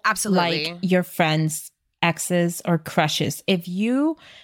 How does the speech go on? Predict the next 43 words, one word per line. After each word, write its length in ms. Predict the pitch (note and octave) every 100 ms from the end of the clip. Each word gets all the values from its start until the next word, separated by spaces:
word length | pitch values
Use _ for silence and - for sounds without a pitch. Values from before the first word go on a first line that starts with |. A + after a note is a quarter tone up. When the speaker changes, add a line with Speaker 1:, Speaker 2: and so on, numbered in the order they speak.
| _ _
Speaker 2:
if 140 | G#3+
you 140 | G3 G#3
and 120 | A3+
your 100 | C#4
friend 320 | C#4 A3+ G3+ -
are 100 | F3
looking 320 | F3 - G3
at 80 | F#3+
a 20 |
boy, 260 | F3+ D#3+ D3+
I 80 | F#3
don't 120 | G#3+
care 160 | G#3 G3+
how 160 | F3
long 240 | E3 D#3+ F#3
you've 220 | F#3+ F3+
loved 220 | F3+ F3
that 200 | - F3
boy, 260 | - F3+ F3+ -
if 140 | E3
your 120 | F3
friend 300 | E3+ G3 F#3
says 300 | - - E3 -
at 120 | -
first 280 | F3 F3 -
that 100 | E3+
they 80 | E3+
have 120 | E3
a 60 |
crush 280 | E3+ F3+ E3
on 160 | G#3 G#3
them, 200 | G#3+ A3
you 140 | E3+
take 240 | - E3+ D#3+
those 200 | F#3 -
feelings 400 | E3+ E3 G3+ A3
and 140 | F#3+
you 100 | E3
shove 360 | F#3 - D#3+ E3+
them 180 | G3+ F#3+
deep 200 | F3+ -
down 220 | F3 E3
inside. 460 | D#3+ D3+ - -